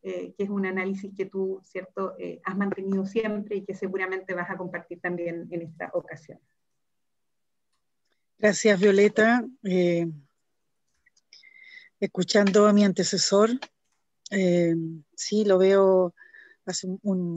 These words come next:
Speaker 2: un paneo así bastante interesante, eh, eh, lo que está pasando, la insurgencia que ha, <laughs> que ha emergido, eh, a vista de, de los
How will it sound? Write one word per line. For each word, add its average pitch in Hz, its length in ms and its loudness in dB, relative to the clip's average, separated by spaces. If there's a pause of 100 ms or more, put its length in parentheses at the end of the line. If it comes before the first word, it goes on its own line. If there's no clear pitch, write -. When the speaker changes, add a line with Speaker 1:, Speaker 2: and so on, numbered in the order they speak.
Speaker 2:
un 180 140 -4
paneo 208 420 4
así 220 380 4
bastante 185 560 0
interesante, 202 960 2 (960)
eh, 170 440 4 (1600)
eh, 165 160 -4 (120)
lo 175 200 2
que 180 80 0
está 202 320 2 (200)
pasando, 190 600 4
la 170 120 4
insurgencia 202 680 2
que 214 120 4
ha, 233 80 6
<laughs> 214 280 2
que 196 100 4
ha - 20 8
emergido, 214 720 6 (640)
eh, 185 240 4
a 185 120 6
vista 196 960 4
de, 175 640 4
de 170 180 2
los 175 140 2